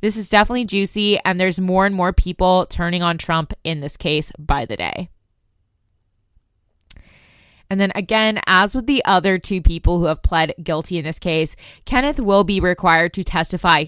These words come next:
truthfully against these other defendants. If he is found to be lying to prosecutors,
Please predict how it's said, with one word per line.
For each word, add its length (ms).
truthfully 1040
against 580
these 400
other 180
defendants. 680
If 160
he 120
is 140
found 340
to 40
be 120
lying 500
to 80
prosecutors, 880